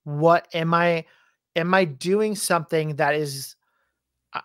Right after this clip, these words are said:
am I doing this so I can be prideful, that I can be like, 'Yeah, look what I did.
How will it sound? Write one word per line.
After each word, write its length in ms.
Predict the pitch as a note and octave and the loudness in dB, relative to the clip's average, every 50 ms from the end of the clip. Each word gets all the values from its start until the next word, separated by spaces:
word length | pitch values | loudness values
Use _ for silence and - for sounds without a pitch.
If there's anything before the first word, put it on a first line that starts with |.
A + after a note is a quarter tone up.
| _ _ | _ _
am 120 | E3 D3+ E3 | -2 0 2
I 100 | E3+ E3 | 2 2
doing 420 | C#3+ B2 E3+ F3+ G#3+ A#3+ A3 G3+ | 0 2 2 2 4 4 2 0
this 200 | F3+ E3 D#3+ - | 0 -2 -2 -4
so 240 | - - - E3 D3+ | -4 -4 -2 0 0
I 140 | D3 D#3 D3 | 0 0 -2
can 180 | - D#3+ D3+ | -4 -8 -10
be 180 | C#3+ C#3+ C#3 C3 | -8 -10 -12 -12
prideful, 560 | - _ - - E3 D#3+ F#3 - - A#2 A2+ | -14 _ -6 -2 2 2 2 2 0 -4 -10
that 120 | B2 B2+ | -10 -8
I 100 | C3+ C#3 | -6 -6
can 220 | C#3 - - D3 C#3 | -6 -6 -8 -8 -8
be 160 | C#3 C#3 C#3+ | -6 -6 -6
like, 340 | C3+ C3+ B2+ B2 - _ - | -4 -6 -6 -8 -10 _ 2
'Yeah, 140 | F3+ G3 E3 | 2 4 4
look 260 | D#3 D#3 F3+ G3 G3+ | 4 2 0 0 2
what 120 | A3+ A3 | 2 2
I 80 | G#3+ F#3 | 2 2
did. 500 | C#3+ - D3+ D3+ D3+ C#3 G2+ - - | 0 -2 -2 -2 0 0 -2 -6 -10